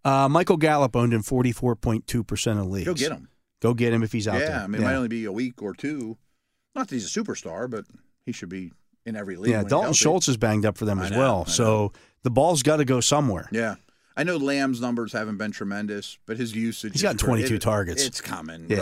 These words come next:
Speaker 2: right? I mean, he'll buy him now if you can.
Speaker 1: Uh, speaking of the Cowboys,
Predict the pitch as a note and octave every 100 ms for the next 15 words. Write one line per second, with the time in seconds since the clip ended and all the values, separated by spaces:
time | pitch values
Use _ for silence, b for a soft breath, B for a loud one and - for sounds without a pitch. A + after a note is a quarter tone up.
0 | F2 D#2+ - - - G2 G2 G#2 G2+ D2+
1 | - - G2+ F#2+ A2 G#2+ G#2 F2 E2+ E2+
2 | D2+ - D#2 D2+ D#2 _ _ _ C3 B2+
3 | A#2+ - F3 E3+ D#3 C#3+ C3+ - C3+ C3
4 | G#2+ F2+ E2 -